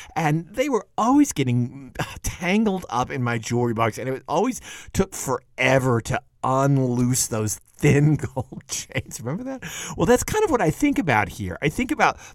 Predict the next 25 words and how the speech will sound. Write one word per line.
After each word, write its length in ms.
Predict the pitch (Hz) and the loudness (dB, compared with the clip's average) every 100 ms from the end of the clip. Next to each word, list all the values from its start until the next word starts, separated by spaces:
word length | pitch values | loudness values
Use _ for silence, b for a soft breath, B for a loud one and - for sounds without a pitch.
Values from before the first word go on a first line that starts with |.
| - | 2
the 100 | 151 | 2
work 580 | 139 143 156 185 214 147 | 2 -2 2 2 0 -6
it 200 | 143 - | -10 -8
takes 400 | 147 131 127 - | -6 -6 -6 -6
to 160 | 139 - 120 | -8 -8 -2
undo 800 | 131 135 120 135 143 123 110 107 | 2 4 2 2 4 6 4 2
a 120 | 117 | -4
really 460 | 113 139 160 165 180 | -4 0 0 2 -2
tight 500 | - - - 104 - | -6 -10 -6 -6 -8
knot. 500 | - 165 208 190 104 B B B | -4 -2 0 -2 -2 B B B
The 160 | - 196 | -10 -4
notion 560 | 151 196 311 285 - 156 | 0 4 4 4 2 2
that 180 | 131 - | 0 -4
what 320 | 131 185 247 | -6 0 2
is 440 | 208 143 123 - - | 4 4 2 -4 -4
not 420 | 156 170 202 139 - | 2 4 4 0 -6
right 420 | 117 156 156 160 - | -2 0 2 0 -2
inside 380 | 131 - 151 | -2 0 2
of 100 | 151 | 2
you 200 | 131 110 - | 2 0 0
is 180 | 139 127 | -2 0
a 100 | 113 - | -4 -6
too 380 | - - 220 220 | -10 -4 -2 -2
tight 400 | - - 180 170 - | -4 -2 -2 -4 -2
knot 720 | 113 131 151 147 98 - - | 0 2 2 2 -2 -8 -14